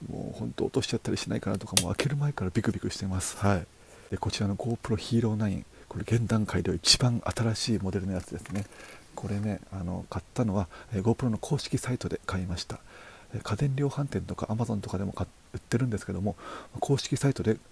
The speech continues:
買うのが一番安いっていうのをね、もういろいろ買う前にいろいろ調べたんでね、えー、GoProの公式から買いました。はい、じゃあ早速開封していきますね。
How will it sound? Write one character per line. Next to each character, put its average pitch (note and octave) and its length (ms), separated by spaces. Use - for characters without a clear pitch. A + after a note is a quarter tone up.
買 A2 160
う A2+ 40
の F#2+ 100
が G2 60
一 - 160
番 G#2 120
安 G2+ 160
い A2 40
っ - 40
て - 120
い - 20
う - 20
の E2+ 80
を - 20
ね、 G2 140
も G#2 80
う - 20
い - 20
ろ G#2 80
い - 40
ろ G#2 60
買 - 140
う G#2+ 40
前 G#2 120
に F2+ 60
い - 20
ろ G2+ 60
い G#2 40
ろ G2+ 60
調 - 220
べ G2+ 80
た F#2+ 100
ん D#2 80
で - 80
ね、 A2 140
え E2+ 440
ー、 - 60
GoPro G2+ 260
の B2 160
公 - 140
式 - 160
か G#2 160
ら G#2+ 80
買 F2+ 180
い - 20
ま G2+ 120
し - 80
た。 - 160
は G2+ 100
い、 F#2+ 40
じ F2+ 60
ゃ F2 40
あ - 20
早 F#2+ 80
速 - 260
開 G2+ 120
封 G2 160
し - 80
て G#2 80
い G2 60
き - 100
ま G#2+ 100
す G#2 140
ね。 F#2+ 320